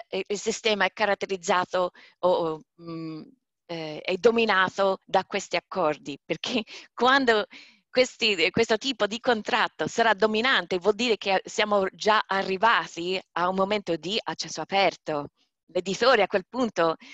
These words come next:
eh, eh, cambia il modello, il suo business model sotto, eh, sotto la sua attività. E quindi è, è una cosa transitoria. E fan-, fanno, questi accordi fanno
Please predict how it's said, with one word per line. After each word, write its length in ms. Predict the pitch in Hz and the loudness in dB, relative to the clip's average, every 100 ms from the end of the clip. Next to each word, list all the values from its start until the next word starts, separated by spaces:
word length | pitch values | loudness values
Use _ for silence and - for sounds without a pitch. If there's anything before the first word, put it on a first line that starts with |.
| - - | -20 -4
eh, 200 | 175 - | -2 -2
eh, 560 | 110 165 160 156 - - | -4 -4 -4 -4 -6 -10
cambia 600 | - 247 269 233 180 143 - - | -2 2 2 4 2 0 -6 -12
il 180 | 170 | -10
modello, 560 | 175 180 175 165 160 156 | -2 2 4 4 2 0
il 140 | 165 | 0
suo 220 | - 180 160 | -4 -2 0
business 420 | 180 165 165 - | 0 0 -2 -4
model 460 | 170 160 151 147 - - - _ | -2 0 0 -4 -6 -18 -20 _
sotto, 720 | - 170 - 170 156 147 139 - _ _ _ _ _ _ _ _ - | -6 -6 -2 -2 -2 -4 -10 -20 _ _ _ _ _ _ _ _ -12
eh, 260 | - 160 170 | -6 -6 -4
sotto 300 | - 170 170 160 | -6 -6 -6 -6
la 160 | 165 | -6
sua 140 | 160 165 | -4 -6
attività. 600 | 156 160 156 156 - - - - - _ _ _ - | -6 -6 -6 -6 -6 -6 -12 -20 -20 _ _ _ -14
E 80 | |
quindi 260 | 208 269 240 | -4 0 2
è, 100 | 247 | 2
è 180 | 254 254 | 2 2
una 180 | 269 269 | 4 2
cosa 240 | 294 277 | 2 0
transitoria. 760 | 269 254 254 233 - 190 156 156 | 0 0 0 -2 -2 0 0 -2
E 40 | |
fan-, 260 | - 247 254 | 0 0 0
fanno, 420 | - 294 302 285 | 0 0 2 2
questi 220 | 262 277 269 | 0 0 -2
accordi 400 | - 339 254 247 | -2 -2 0 0
fanno 500 | 254 247 240 226 | 0 2 2 0